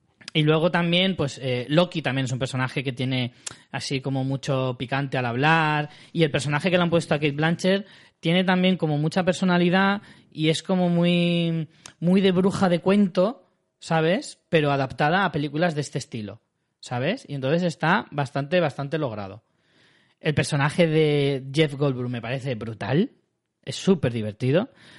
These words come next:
Porque hace, hace como de un gobernante de un planeta bastante amanerado y de estos pijeras que te cagas, que tiene todo el dinero del universo, ¿vale? Y es súper pijo y es como, acaba de ejecutar a un tío y es como, "Ay, me está tocando,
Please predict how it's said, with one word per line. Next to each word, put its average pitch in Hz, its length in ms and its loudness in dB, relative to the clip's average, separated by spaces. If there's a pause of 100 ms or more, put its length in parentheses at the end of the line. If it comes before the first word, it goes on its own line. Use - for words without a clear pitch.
Porque 147 200 -2
hace, 196 300 0
hace 190 260 -2
como 175 200 0
de 156 80 0
un 185 80 0
gobernante 190 520 2
de 170 100 0
un 165 80 -2
planeta 175 540 -2 (280)
bastante 175 420 0
amanerado 175 720 2 (280)
y 185 80 -2
de 180 80 4
estos 196 260 -2
pijeras 180 540 0
que 180 100 -2
te 165 120 0
cagas, 202 260 0
que 139 100 -6
tiene 165 220 0
todo 160 180 -2
el 185 80 0
dinero 185 300 4
del 180 160 2
universo, 202 520 0 (400)
¿vale? 165 320 0
Y 180 80 -2
es - 80 -4
súper 175 280 0
pijo 214 320 -2
y 147 160 0
es 160 100 -2
como, 156 400 0 (300)
acaba 151 260 2
de 190 60 2
ejecutar 190 420 0
a 202 60 2
un 202 120 2
tío 247 240 2
y 214 100 2
es 170 100 -2
como, 165 240 -2
"Ay, 226 140 2
me 247 80 6
está 196 180 -4
tocando, 247 580 -2